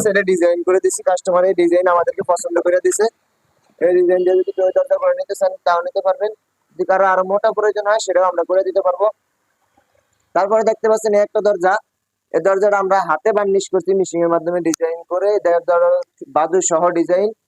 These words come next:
এই ডিজাইন দিয়ে যদি কেউ এই দরজাগুলো হাতে বার্নিশ করে নিতে চান, সেটাও নিতে পারবেন। এই ডিজাইন,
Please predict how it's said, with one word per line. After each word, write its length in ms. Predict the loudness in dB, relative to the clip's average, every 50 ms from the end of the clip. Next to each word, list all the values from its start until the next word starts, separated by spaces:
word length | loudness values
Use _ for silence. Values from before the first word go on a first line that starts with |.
| _ _ _ _ _ _ _ -2
এই 120 | -2 -2 0 -2
ডিজাইন 240 | -2 0 0 0 0 0
দিয়ে 120 | 0 0 2
যদি 100 | 0 0 0
কেউ 120 | 0 0 0
এই 40 | 2 0
দরজাগুলো 360 | 0 0 0 -4 -2 0 0 0
হাতে 180 | 0 0 -2 0 0
বার্নিশ 220 | 0 0 0 -2 -2 -2
করে 120 | 0 0 0 -2
নিতে 140 | -2 -2 -4 -2
চান, 120 | -2 -4 -4 -4 -4
সেটাও 240 | -2 0 0 0 0 0
নিতে 140 | -2 -2 -2 0
পারবেন। 200 | 0 0 0 0 0 -2
এই 40 | -4 -4 _ -6
ডিজাইন, 220 | -4 -2 0 0